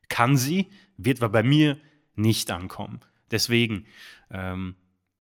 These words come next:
ich habe mega Lust auf das Match, ich freue mich auf das Match, werde es aber mit großen Sorgenfalten <laughs> ansehen.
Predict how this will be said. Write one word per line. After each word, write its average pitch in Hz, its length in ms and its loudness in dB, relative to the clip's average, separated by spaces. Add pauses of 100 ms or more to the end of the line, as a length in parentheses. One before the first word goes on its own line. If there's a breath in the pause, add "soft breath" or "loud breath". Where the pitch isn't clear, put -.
(460)
ich - 60 0
habe 151 120 2
mega 185 380 4
Lust 185 300 4
auf 165 100 0
das - 200 -4
Match, 175 240 -6
ich - 180 -12
freue 123 300 2
mich 180 180 2
auf - 120 -2
das - 200 -6
Match, 165 340 -4 (500)
werde 139 240 2
es 143 100 2
aber 143 140 4
mit 151 240 -2
großen 165 640 2
Sorgenfalten 135 840 4
<laughs> - 80 -4
ansehen. 127 600 0